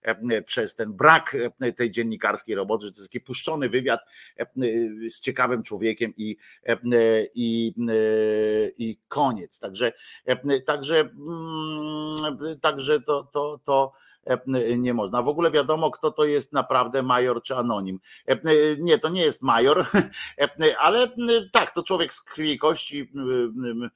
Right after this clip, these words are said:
E, osobiście, e, ściskałem jego dłoń, Leokadiuszu, także, e, także jest to, e, człowiek, mm, człowiek jak najbardziej zbudowany z mięśni, skóry, kości,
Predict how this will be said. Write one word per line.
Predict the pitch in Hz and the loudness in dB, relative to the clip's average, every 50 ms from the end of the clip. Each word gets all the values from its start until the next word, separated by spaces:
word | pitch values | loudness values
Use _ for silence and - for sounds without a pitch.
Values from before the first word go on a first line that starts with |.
| _ - - _ _ - 113 _ - 131 135 | _ -20 -20 _ _ -10 -10 _ -6 -6 -6
E, | - - | -4 -4
osobiście, | 156 127 - 175 156 180 220 185 - - 185 180 147 - - - - - 147 147 147 - 156 | -4 0 0 0 2 2 0 0 0 2 4 4 4 2 -4 -20 -8 2 2 2 2 2 -4
e, | 156 - | -4 -4
ściskałem | - - - 156 131 - - 160 170 170 160 147 151 | -2 -4 -4 -4 -4 0 4 4 6 6 6 6 6
jego | 147 143 131 147 151 | 4 4 6 4 4
dłoń, | 127 151 151 147 135 120 110 | 6 6 6 6 6 6 0
Leokadiuszu, | 104 104 95 92 - 104 82 87 107 113 110 - 110 101 | -2 -4 -4 -4 -6 -8 -8 -4 -4 -6 -4 -6 -10 -6
także, | - 104 104 95 101 110 98 _ _ _ - - _ | -4 -4 -4 -2 -2 -2 -2 _ _ _ -20 -20 _
e, | - 123 - - _ - 120 123 123 120 104 - | -4 -4 -4 -4 _ -8 -6 -2 0 0 -2 -2
także | - - 120 107 101 117 120 | 0 0 -2 0 0 0 2
jest | 120 120 117 107 - - | 4 4 2 2 0 -2
to, | - 113 107 104 98 80 107 107 95 _ - | 0 0 2 2 0 0 -2 -4 -4 _ -4
e, | 113 107 - | -4 -4 -4
człowiek, | _ - 135 135 117 123 117 104 - - | _ 0 0 2 4 4 2 0 0 -6
mm, | 120 113 104 107 107 104 104 104 104 104 107 107 104 98 - - 107 101 90 - | -6 -6 -6 -6 -12 -12 -12 -12 -10 -10 -4 -2 -2 -4 -4 -4 -6 -6 -6 -6
człowiek | - - 110 107 92 98 101 90 _ _ _ _ - 85 - _ 80 80 80 | -6 -2 -2 -2 0 -2 -4 -4 _ _ _ _ -18 -18 -18 _ -14 -14 -14
jak | 90 110 123 147 143 - | -10 2 2 2 2 4
najbardziej | 139 131 131 110 135 151 - 104 101 127 123 110 101 | 2 0 0 2 2 2 2 2 0 -4 -4 -4 -6
zbudowany | 92 - 95 123 123 - 123 113 120 117 113 104 - _ _ _ _ _ - | -8 -10 -10 -8 -2 -2 2 2 2 0 0 -4 -8 _ _ _ _ _ -12
z | - - - - | -10 -10 -8 -4
mięśni, | - 156 180 185 175 147 - - 151 147 123 | 0 0 2 2 2 0 -2 -4 -4 -6 -4
skóry, | - - - - 165 165 151 143 135 135 | -4 -6 -6 -2 0 2 2 2 2 0
kości, | - 131 135 127 - - - 131 123 - _ | 0 0 0 0 0 -6 -6 -6 -6 -6 _